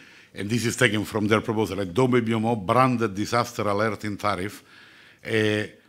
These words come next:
I understand that they want, there can be proposal from the members,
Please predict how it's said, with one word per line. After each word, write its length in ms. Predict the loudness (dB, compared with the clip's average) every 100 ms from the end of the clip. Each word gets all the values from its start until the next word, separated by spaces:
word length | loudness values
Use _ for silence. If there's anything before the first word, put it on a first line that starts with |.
| _ -2
I 180 | 2
understand 560 | 2 2 0 0 -2 0
that 140 | -2
they 100 | 0
want, 360 | 0 0 -4 -6 _ _ -20 -20
there 420 | -12 -12 -8 -8 -8 -6
can 200 | -6 0
be 120 | 0
proposal 580 | 4 2 4 2 2 -2
from 260 | -2 -2
the 580 | 0 0 0 -2 -4 -6
members, 600 | -6 -4 -2 -2 -4 -10